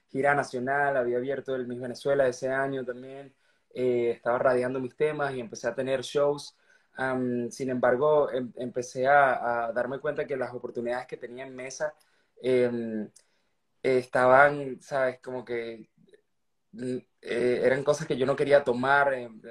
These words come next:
me, me había contactado también gente de, en alcaldías, eh, para hacer cosas también con el gobierno y eso, y yo, yo estaba como que, "Ah,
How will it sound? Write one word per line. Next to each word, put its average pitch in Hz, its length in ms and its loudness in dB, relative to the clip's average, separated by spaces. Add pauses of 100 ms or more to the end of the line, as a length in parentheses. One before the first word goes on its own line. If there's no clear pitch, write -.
(140)
me, 113 240 -8
me 113 160 -10
había 113 180 -2
contactado 127 460 -4
también 123 260 -6
gente 135 460 -6 (440)
de, 120 220 -8
en 123 100 -2
alcaldías, 127 920 2
eh, 110 360 -10
para 113 160 -8
hacer 120 200 -10
cosas 127 260 -8
también 123 240 -6
con 127 120 -2
el 127 100 -2
gobierno 127 460 2
y 131 100 -2
eso, 135 220 -6
y 117 160 -12
yo, 117 140 -6
yo 117 120 -12
estaba 123 260 -4
como 127 220 -10
que, 131 80 -10
"Ah, 143 340 0